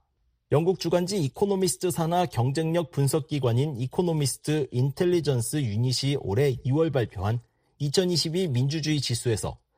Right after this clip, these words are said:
북한은 십 점 만점에 일 점 영팔 점을 받아 백육십칠 개국 중 백육십오 위에 이름을 올렸습니다.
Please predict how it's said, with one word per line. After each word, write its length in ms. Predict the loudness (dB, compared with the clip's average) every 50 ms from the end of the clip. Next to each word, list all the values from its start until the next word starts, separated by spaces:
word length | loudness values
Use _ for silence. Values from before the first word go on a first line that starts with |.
| _ _ _ -6
북한은 260 | -2 2 2 2 2
십 180 | 0 -2 -2 0
점 140 | 0 0
만점에 560 | 2 2 0 0 0 0 2 2 2 2 0 0
일 240 | 0 0 0 0
점 200 | 0 -2 0 0
영팔 380 | 0 0 -2 -2 -2 -2 -2 -2
점을 260 | -2 -2 -2 -2 0 0
받아 320 | 0 0 0 -2 -2 -4 _ _ _ _ -2
백육십칠 760 | 0 0 2 2 0 0 0 -2 -2 -2 -2 -4 -4 0 2
개국 360 | 2 2 2 0 -4 -4 -4
중 280 | -4 -4 -2 -2 -4
백육십오 800 | -2 0 0 0 0 0 -2 -2 -4 -4 -4 -4 -2 0 0 2
위에 280 | 2 2 2 2 2 0
이름을 340 | 0 0 0 0 2 2
올렸습니다. 600 | 2 0 0 -2 -6 -6 -8 -8 -6 -8 -8 -10